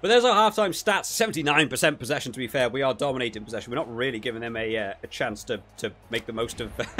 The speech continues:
<laughs> going for these fifty twenty-two kicks, but we'll be kicking the ball back to them this time. Finn Russell to get us, uh, kicked off with this one. Let's slot this one down a little bit deeper into that far corner. Um, yeah, we wanna kind of see about their fifty twenty-twos.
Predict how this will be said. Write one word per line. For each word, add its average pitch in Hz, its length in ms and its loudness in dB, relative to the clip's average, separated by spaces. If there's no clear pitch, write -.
<laughs> - 340 -16
going - 220 4
for - 100 -10
these 131 160 -2
fifty 156 360 -6
twenty-two 147 380 0
kicks, 151 220 0
but 143 120 2
we'll 120 100 0
be 143 100 -4
kicking 220 220 2
the 151 80 -2
ball 135 140 -2
back 123 240 -2
to 143 80 -4
them 110 200 -2
this 139 120 -2
time. 156 260 2
Finn 151 180 -2
Russell 139 220 -4
to - 100 -10
get 117 140 -2
us, 107 200 -4
uh, 110 240 0
kicked 113 180 -10
off 120 160 -6
with 107 100 -8
this 120 200 -6
one. 165 140 -4
Let's - 420 -6
slot - 200 -10
this 110 140 -10
one 110 120 -6
down 104 400 -2
a 104 60 -8
little 110 140 -4
bit 107 200 -8
deeper 117 280 -8
into 113 300 -10
that 107 160 -8
far 117 280 -2
corner. 151 360 -2
Um, 151 400 6
yeah, 196 100 2
we 160 140 0
wanna 311 200 0
kind 214 200 -4
of 151 140 -4
see 175 320 -2
about 190 160 0
their 175 120 0
fifty - 280 -8
twenty-twos. 175 480 -4